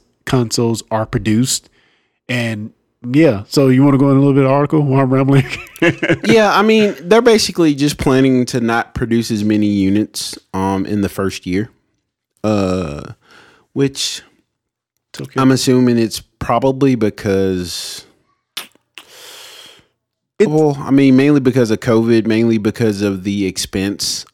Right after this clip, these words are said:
Speaker 2: of the parts.
Speaker 1: Yeah.
Speaker 2: Um, and I believe they're gonna, it's gonna be, it's gonna have a higher, a higher price.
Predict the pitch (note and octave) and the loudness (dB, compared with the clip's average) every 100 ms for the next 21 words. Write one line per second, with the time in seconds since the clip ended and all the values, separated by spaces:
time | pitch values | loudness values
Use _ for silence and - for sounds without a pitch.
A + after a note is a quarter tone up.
0 | - G2+ F#2+ F#2+ G2 F2+ - - F#2 B2+ | -8 -6 -6 -6 -6 -6 -12 -4 -4 -4
1 | - - - - C3 A#2+ A#2 A2+ G#2 F2 | -6 -8 -8 -12 -6 -2 -2 -4 -6 -10
2 | F2 E2+ E2 E2 - C3 C#3 C#3+ C3 B2 | -8 -8 -10 -12 -6 -2 0 2 2 0
3 | - A2 A2+ A2 G2+ G2+ G2+ G2 F#2+ F#2 | -2 -2 0 -2 -2 -4 -2 -4 -4 -6
4 | G2 A2 G2+ G#2 G2+ - - - D3+ C#3+ | -6 -4 -2 -2 -4 -6 -12 -4 -2 -2
5 | G2+ G2 G2 F2 - F2+ G2 F#2 E2 - | -2 -6 -6 -8 -8 -8 -4 -4 -4 -6
6 | D2 G2 B2+ - | -6 -6 -6 -12